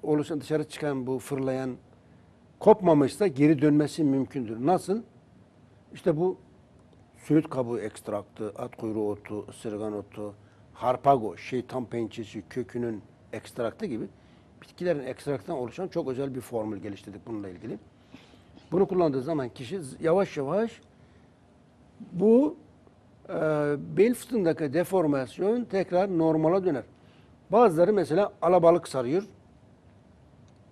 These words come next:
bazıları somon balığı sarıyor. Şimdi alabalık veya somon balığıyla da iyileşmek mümkün ama yüzde yüz değil, yüzde elli. Biraz da riskli. Neden riskli? Kişinin beline,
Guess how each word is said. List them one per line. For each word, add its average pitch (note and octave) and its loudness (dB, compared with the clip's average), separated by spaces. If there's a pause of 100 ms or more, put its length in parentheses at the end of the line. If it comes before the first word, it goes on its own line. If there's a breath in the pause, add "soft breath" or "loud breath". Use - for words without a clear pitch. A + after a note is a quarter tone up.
bazıları E3+ 6
somon E3 -2
balığı A#2 -2
sarıyor. E3 -6 (880 soft breath)
Şimdi G3+ 2
alabalık G3+ 6
veya D3+ 2
somon E3 0
balığıyla E3+ 2
da D#3+ -4
iyileşmek D3 -2
mümkün D3+ -2 (240)
ama G3+ 4 (200)
yüzde D3+ -2
yüz D3 0
değil, B2 -2
yüzde B2 -4
elli. A2+ -4
Biraz C3+ -2
da C#3 -2
riskli. B2 -8
Neden C#3+ -4
riskli? G#3 -8 (1200 soft breath)
Kişinin F#3+ 2
beline, E3 4